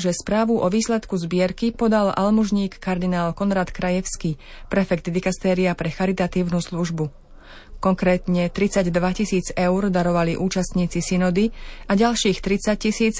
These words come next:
eur ponúkol úrad apoštolského almužníka. Celková suma šesťdesiatdva tisíc eur bola doručená prostredníctvom apoštolskej nunciatúry v Jeruzaleme a je už k dispozícii farárovi kostola Svätej rodiny v Gaze,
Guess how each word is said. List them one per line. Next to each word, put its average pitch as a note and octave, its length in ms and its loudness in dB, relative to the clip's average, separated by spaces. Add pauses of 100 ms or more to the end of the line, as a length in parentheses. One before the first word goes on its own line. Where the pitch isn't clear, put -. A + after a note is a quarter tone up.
eur A3 400 2
ponúkol A3+ 560 2
úrad G#3+ 400 0
apoštolského G3 720 -2
almužníka. E3 800 -2 (720)
Celková F3+ 480 2
suma F3+ 320 0
šesťdesiatdva F3 800 0
tisíc F3+ 400 -2
eur G3+ 480 2 (240)
bola A#3 160 4
doručená A3+ 560 2
prostredníctvom G#3 800 0
apoštolskej G#3+ 640 0
nunciatúry G3 640 0
v F3 160 4
Jeruzaleme G3+ 640 2 (320)
a A#3+ 80 4
je A#3+ 80 4
už G3 160 2
k F3+ 160 -2
dispozícii G3+ 720 0
farárovi G3 560 0
kostola F#3+ 400 -2
Svätej F3+ 400 -2
rodiny F3+ 320 2
v E3 80 -6
Gaze, F3 320 0